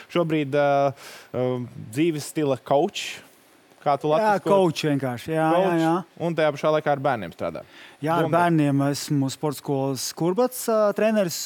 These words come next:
Speaker 2: un, ā, privātskolas Domdar sporta skolotājs.
Speaker 1: Mhm. Un Pauļus, ja, Jaķels, kurš ir latvietis, slīpsvīt lietuvietis, liet-,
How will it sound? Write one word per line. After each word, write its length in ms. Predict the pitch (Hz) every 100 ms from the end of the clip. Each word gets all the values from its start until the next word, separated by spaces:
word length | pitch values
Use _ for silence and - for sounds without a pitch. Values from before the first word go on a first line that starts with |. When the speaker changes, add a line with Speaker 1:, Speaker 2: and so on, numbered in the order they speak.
| -
Speaker 2:
un, 480 | 170 165 170 165 160
ā, 240 | 151 147
privātskolas 760 | 160 160 139 - 147 143 135 120
Domdar 320 | 147 147 131
sporta 240 | - 135 -
skolotājs. 380 | 123 127 - -
Speaker 1:
Mhm. 300 | - 139 117 113
Un 80 | 160
Pauļus, 400 | 185 190 208 170 170
ja, 80 | 165 165
Jaķels, 480 | 185 170 127 92 - 123 117
kurš 220 | 139 - 143
ir 80 | 123 - - - -
latvietis, 480 | 151 165 156 135 -
slīpsvīt 400 | 175 - 151 -
lietuvietis, 420 | 196 202 196 180 160
liet-, 160 | 170